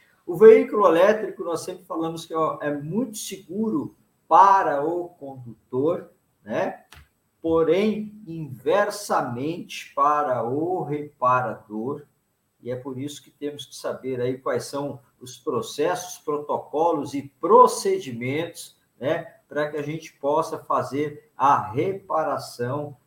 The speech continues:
adequadamente, ok? Mas veículo elétrico em enchente, gente, é tranquilo, porque ele vai desabilitar a bateria de alta tensão,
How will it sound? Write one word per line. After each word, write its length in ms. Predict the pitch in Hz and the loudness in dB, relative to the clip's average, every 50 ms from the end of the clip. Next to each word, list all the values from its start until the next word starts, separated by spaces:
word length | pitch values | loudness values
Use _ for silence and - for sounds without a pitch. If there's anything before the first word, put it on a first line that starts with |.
| _ _ | _ _
adequadamente, 1500 | - 131 143 156 156 156 156 143 151 151 - - - 127 131 143 143 151 147 135 110 95 98 98 92 - _ - - - _ _ | -2 2 4 4 4 2 0 -4 -8 -8 -10 -4 -2 0 0 0 -2 -4 -6 -8 -8 -10 -10 -12 -14 -16 _ -20 -20 -20 _ _
ok? 560 | - 98 - - 117 127 156 170 156 - - _ _ - | -10 -10 -10 -6 -2 -2 -2 -2 -2 -8 -12 _ _ -4
Mas 220 | 170 185 185 185 | -4 -2 -2 -2
veículo 460 | 190 202 214 254 240 214 - 262 185 | 0 0 0 0 -2 -4 -2 -2 0
elétrico 720 | 170 160 165 180 190 185 - - - - 202 196 196 - - _ _ - | 0 0 0 0 -2 -2 -6 -14 -16 -10 -8 -8 -8 -10 -14 _ _ -4
em 320 | 160 180 202 196 190 170 | -4 -2 -2 -4 -6 -8
enchente, 640 | 156 - - - - 147 156 175 190 185 190 - 120 | -8 -10 -10 -8 -6 -4 -4 -2 -4 -6 -8 -10 -10
gente, 520 | 123 139 127 117 107 - - - _ _ _ _ _ | -8 -6 -6 -6 -8 -8 -14 -20 _ _ _ _ _
é 180 | - 127 156 - | -2 -2 -2 -2
tranquilo, 680 | - - - 190 220 208 - - 143 139 131 107 107 | -2 -6 -8 -8 -8 -8 -8 -6 -4 -4 -4 -4 -8
porque 260 | - - 127 127 127 160 | -8 -10 -12 -10 -8 -6
ele 140 | 156 147 | -6 -4
vai 280 | - 139 156 170 175 160 | -2 0 0 0 0 -4
desabilitar 1160 | - - 185 180 - 156 160 160 151 - - - 127 131 147 - - - - - - - _ - | -4 -4 -4 -4 -2 -4 -6 -6 -6 -8 -6 -2 2 4 6 6 6 4 2 -6 -12 -18 _ -6
a 100 | 127 127 | -6 0
bateria 640 | 127 135 139 - - 139 127 120 123 139 147 147 | 2 2 2 2 -2 -8 -8 -6 -6 -4 -4 -4
de 140 | 143 120 123 | -4 -2 2
alta 280 | 123 131 131 - 135 - | 2 2 2 2 -6 -12
tensão, 580 | - 120 110 104 - - - 127 135 147 147 | -14 -14 -14 -14 -14 -8 -4 -2 -2 -2 -2